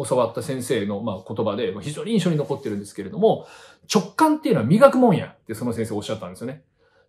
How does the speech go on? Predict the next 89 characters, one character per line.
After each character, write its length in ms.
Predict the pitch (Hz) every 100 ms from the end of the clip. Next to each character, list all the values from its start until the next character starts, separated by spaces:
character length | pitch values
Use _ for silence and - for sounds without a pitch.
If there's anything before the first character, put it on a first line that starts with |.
| 165
僕 240 | 190 190
は 80 | 240
あ 20 |
の、 80 | 233
や 80 | 202
っ 40 |
ぱ 80 | 202
り 60 | 165
直 120 | 185
感 240 | - 285 285
っ 20 |
て 80 | 277
い 20 |
う 40 |
の 60 | 180
は、 360 | 185 127 - -
生 100 | 196
ま 100 | 277
れ 100 | 330
つ 100 | -
き 100 | 269
持 140 | 247
っ 100 | 392
て 100 | -
る、 220 | 151 110 -
ま 80 | 143
あ、 40 |
そ 120 | 202
の 80 | 160
な 60 | 160
ん 40 |
か 60 | -
天 220 | 320 381
才 160 | 381
的 120 | 359 339
な 120 | 339
セ 100 | 339
ン 80 | 320
ス 80 |
み 100 | 160
た 140 | 120 113
い 20 |
な 60 | 110
も 140 | 120
ん 40 |
だ 80 | 110
と 200 | 98 92
思 160 | - 190
っ 60 | 196
て 80 |
た 120 | 156 123
ん 40 |
で 80 | 92
す 40 |
よ。 100 | 90 - _ -
で、 80 | 208
僕 180 | 262
だ 100 | 220
け 60 | 196
じ 80 | 180
ゃ 20 |
な 40 | 135
く 60 |
て、 60 | 147
や 40 |
っ 40 | 131
ぱ 40 |
僕 220 | 175 185
の 80 | 123
同 160 | 175 -
期 60 |
た 100 | 123
ち 80 | 107
も 80 | 98
み 100 | 175
ん 20 |
な 100 | 202
そ 100 | 175
う 40 |
い 20 | 170
う 20 |
ふ 40 |
う 20 | 151
に 80 |
思 120 | 104 110
っ 60 |
て 80 | -
た 80 | -
し、 320 | - 151 -